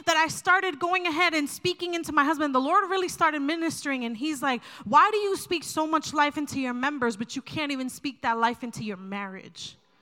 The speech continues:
See, it's so easy for us to encourage someone that we only see two to three times a week, and it's hard for us to encourage someone that sleeps right next to us every day.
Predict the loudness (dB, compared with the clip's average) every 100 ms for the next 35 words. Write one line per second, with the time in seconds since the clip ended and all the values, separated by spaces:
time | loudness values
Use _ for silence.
0 | _ _ _ _ _ _ _ _ _ _
1 | _ _ _ _ _ _ -16 -4 2 2
2 | 2 4 2 2 0 2 2 4 4 4
3 | 2 -2 0 2 2 2 0 2 4 4
4 | 4 2 2 0 0 0 -4 -2 -4 -2
5 | 0 0 -2 -4 -2 0 0 0 -2 -2
6 | -2 -4 -4 6 8 6 4 2 4 2
7 | -8 -12 -2 0 2 2 2 2 2 4
8 | 4 4 4 4 0 -2 -4 -2 -2 0
9 | 2 2 2 -6 -8 -8 -2 -2 -2 -4
10 | -6 -8 -8 -10 -16